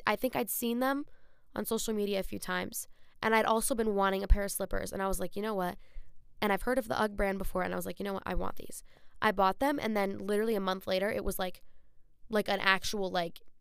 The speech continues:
everyone wanted them. And people were asking me, like, "Oh my gosh, like, how did you get those? They're all sold out." And I was like, "This is the first time I ever got something that was, like, trending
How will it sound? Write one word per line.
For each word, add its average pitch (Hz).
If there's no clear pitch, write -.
everyone 208
wanted 180
them. -
And 190
people 214
were 202
asking 190
me, 180
like, 185
"Oh 226
my 220
gosh, 214
like, 190
how 202
did 208
you 202
get 220
those? 175
They're 190
all 175
sold 175
out." 196
And 202
I 202
was 196
like, 180
"This 208
is 277
the 294
first 202
time 202
I -
ever 196
got 196
something 190
that 180
was, 196
like, 185
trending 190